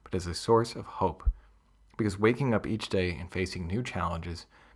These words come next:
means each day is a day to grow closer and stronger in your faith, and also a day to improve on how you love and serve your neighbor. So this fact that we will never arrive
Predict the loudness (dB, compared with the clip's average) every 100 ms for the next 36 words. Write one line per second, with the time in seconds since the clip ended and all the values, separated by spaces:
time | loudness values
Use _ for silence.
0 | -10 -2 0 0 -2 -4 -4 -2 0 0
1 | -2 -6 -4 -4 -4 -6 -8 -8 -4 -4
2 | -2 0 0 -2 -8 -8 -4 -2 0 0
3 | -2 -4 -8 -6 -6 -6 -8 -8 -12 _
4 | _ _ -14 -8 0 2 4 4 4 4
5 | 0 -2 -8 0 4 4 2 0 0 2
6 | 0 0 0 -2 -8 -4 -2 -2 -2 -6
7 | -6 -8 -6 -8 -10 _ _ _ _ _
8 | _ -2 2 2 4 4 4 2 -2 0
9 | 0 0 -2 -2 -4 -4 -6 -10